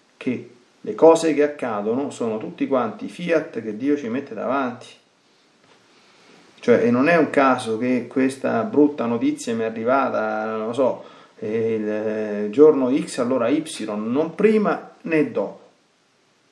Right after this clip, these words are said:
Oppure questo, que-, que-, questa, questa bella esperienza, questa indimenticabile esperienza, mi è successo il giorno X,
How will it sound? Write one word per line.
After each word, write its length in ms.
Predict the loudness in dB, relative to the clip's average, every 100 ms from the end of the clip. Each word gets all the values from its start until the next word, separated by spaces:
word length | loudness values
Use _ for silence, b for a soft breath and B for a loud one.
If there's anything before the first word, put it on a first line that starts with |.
| _
Oppure 440 | 0 0 -2 0 0
questo, 260 | 0 -2 0
que-, 200 | 0 0
que-, 200 | -2 -2
questa, 260 | -6 -6
questa 260 | -6 -4 -4
bella 260 | -2 -4
esperienza, 600 | -4 -4 -4 -4 -6 -6
questa 260 | -6 -6 -8
indimenticabile 800 | -8 -8 -8 -8 -4 -4 -4 -8
esperienza, 520 | -4 -4 -4 -6 -8
mi 100 | -6
è 20 |
successo 460 | -8 -8 -4 -4 -4
il 80 | -4
giorno 340 | -2 -2 -2
X, 420 | -4 -6 -6 -6